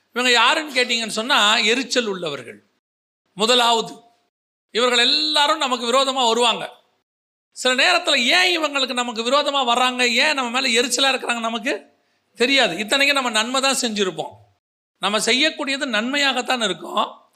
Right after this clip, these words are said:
நம்மளை பார்த்தா ஒரு எரிச்சல். இதே காரியத்தை நீங்க பாத்தீங்கன்னு சொன்னா, ஆன்டிகிரைஸ்டுடைய ஸ்பிரிட்டுக்கும் கர்த்தர் சேர்த்து சொல்வார். ரெண்டு தெசலோனிக்கேயர் இரண்டாம் அதிகாரம்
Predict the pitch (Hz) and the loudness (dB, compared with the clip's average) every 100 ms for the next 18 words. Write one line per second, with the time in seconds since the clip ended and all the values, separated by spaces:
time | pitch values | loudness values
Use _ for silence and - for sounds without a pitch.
0 | _ _ - 233 269 254 254 269 262 214 | _ _ -4 0 2 2 0 2 2 2
1 | 196 226 233 - 160 - _ _ _ _ | 2 0 -2 -6 -8 -10 _ _ _ _
2 | _ _ _ _ - 226 294 330 330 277 | _ _ _ _ -4 2 4 2 2 0
3 | 277 247 220 208 190 202 208 185 175 170 | 0 -2 -4 -2 0 0 0 -6 -6 -8
4 | 131 117 190 254 - - _ _ - 214 | -10 -4 -2 -2 -6 -20 _ _ -4 0
5 | 302 294 330 330 294 - 254 226 - 269 | 0 0 -2 0 -2 0 -2 -2 -2 -6
6 | 226 262 277 247 226 226 190 220 220 175 | -4 -6 -4 -2 -2 -2 0 -2 -2 -6
7 | 170 135 117 - _ _ _ _ _ _ | -6 -8 -10 -12 _ _ _ _ _ _
8 | _ 190 233 233 220 202 208 208 196 220 | _ -4 -2 0 0 -2 -2 -2 0 0
9 | 208 190 180 165 147 214 _ | 0 0 2 0 -2 -8 _